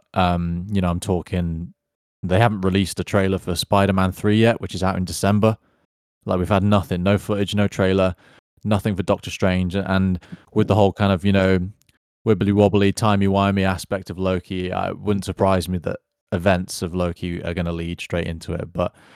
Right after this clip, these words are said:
then again, this is Marvel Phase four, and every theory that we've had about Phase four has just been completely flipped on its head, because Phase four is, you know, they're no longer adapting comic books. They're,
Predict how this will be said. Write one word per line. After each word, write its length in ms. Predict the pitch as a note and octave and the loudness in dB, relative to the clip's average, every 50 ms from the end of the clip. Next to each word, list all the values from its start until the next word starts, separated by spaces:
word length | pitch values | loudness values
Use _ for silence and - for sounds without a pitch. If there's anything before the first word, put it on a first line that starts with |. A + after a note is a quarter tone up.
| _ _ _ | _ _ _
then 140 | A2+ A2 A2+ | 2 4 4
again, 380 | A2+ G#2 B2 C3 C#3 D#3 - - | 4 6 4 4 4 2 -2 -4
this 180 | - A#2 - C3+ | -4 -2 0 2
is 140 | C3 G#2 | 2 4
Marvel 320 | A#2 B2 A#2+ B2 A2 B2+ A#2+ | 6 6 6 8 6 6 2
Phase 340 | - - C3 A#2+ A#2+ - - | 2 0 0 0 0 -2 -4
four, 400 | - A#2+ A#2+ B2+ C3+ D3 D3 - | -2 0 2 2 2 2 2 0
and 200 | A2 G#2 G#2+ G#2 | -2 -2 -2 0
every 300 | - A#2 G#2+ A#2 A#2+ G#2 | -2 -2 0 0 -2 -2
theory 520 | F2+ - - A2+ A2 A2+ A2+ A2 A2 G#2+ | -2 -4 -2 0 2 2 2 2 0 0
that 140 | G#2 G2 F#2 | 0 -2 -2
we've 180 | G2+ A2 G#2 - | 0 -2 -2 0
had 200 | A2 A2 A2 G#2+ | 0 0 2 2
about 240 | G2+ G2+ G2+ F#2+ - | 2 2 0 0 0
Phase 280 | - G#2+ G#2 F#2+ - | -2 -2 -2 -2 -4
four 380 | - - G#2+ G#2+ A2+ A#2 A#2+ G2+ | -4 -2 0 2 2 2 2 2
has 180 | G#2 G2 F#2 | 0 0 -2
just 240 | - G#2 F#2 - - | -2 -6 -8 -6 -4
been 160 | - G2+ F#2+ | -4 -4 -2
completely 460 | F2+ G#2+ F2+ D#2+ A#2+ B2+ B2+ A2+ G#2+ F2+ | -2 -4 -6 -2 -2 -2 -2 -2 -4 -6
flipped 340 | - - G#2+ G2 - - | -4 -4 -4 -4 -4 -4
on 80 | F#2+ F#2 | -6 -6
its 160 | F#2+ F2+ - | -6 -8 -4
head, 260 | - G#2+ G#2 G#2+ G2 | -2 0 0 0 -2
because 500 | F#2 G2 - - G2+ F#2 F2+ E2+ D#2+ - - | -4 -6 -4 -2 -2 -2 -2 -4 -6 -12 -8
Phase 300 | - - G2+ G2 F2+ - | -4 0 0 0 0 -2
four 300 | - G#2 G2+ G2 G2 G2 | -2 -2 -2 0 0 -2
is, 260 | G2 G2 E2+ D#2+ - - _ - _ _ _ _ _ _ _ _ - | -4 -6 -8 -10 -16 -20 _ -20 _ _ _ _ _ _ _ _ 0
you 80 | A2 | 2
know, 160 | G#2+ G#2 G#2 | 4 4 4
they're 220 | F#2+ F#2 A#2+ A#2+ A#2+ | 4 4 4 6 8
no 140 | B2+ B2+ B2 | 8 8 8
longer 300 | A#2+ A#2+ A#2+ A2 A2+ A2 | 8 6 6 6 4 2
adapting 460 | G#2 A2+ A2+ A2 - - A#2+ G#2+ G2+ | 4 2 -2 -2 -2 -4 -6 -6 -2
comic 280 | - B2 A2+ A2 G#2 F2 | -2 -2 -2 -2 -2 0
books. 400 | A2+ A#2 A2 - - - - - - | 0 -2 -2 -2 -8 -12 -12 -10 -4
They're, 400 | - G#2 G2+ G2 G2 F#2+ F#2+ F#2+ | -2 0 0 2 0 0 -2 -2